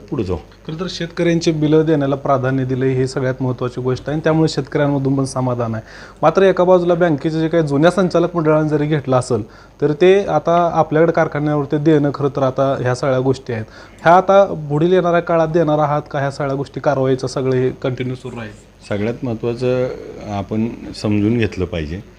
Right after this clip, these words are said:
Speaker 1: गेल्या हंगामामध्ये तीस कोटी नऊ लाख रुपये
Speaker 2: हम्म.
Speaker 1: हे सतरा अठराची साखर जी विकून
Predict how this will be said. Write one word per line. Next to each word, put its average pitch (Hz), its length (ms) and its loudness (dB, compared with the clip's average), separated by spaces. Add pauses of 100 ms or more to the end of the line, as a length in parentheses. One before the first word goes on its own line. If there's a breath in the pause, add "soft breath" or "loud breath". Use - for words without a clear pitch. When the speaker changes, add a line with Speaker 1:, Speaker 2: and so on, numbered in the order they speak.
(420 loud breath)
Speaker 1:
गेल्या 110 340 2
हंगामामध्ये 101 640 -2
तीस 151 540 -6
कोटी 131 280 -6
नऊ 123 260 -2
लाख 107 280 -2
रुपये - 240 -10 (180)
Speaker 2:
हम्म. 120 220 -16 (320)
Speaker 1:
हे 156 360 -2 (360)
सतरा 123 300 -2
अठराची 113 440 -4
साखर 104 340 -6
जी 107 220 2
विकून 107 380 -2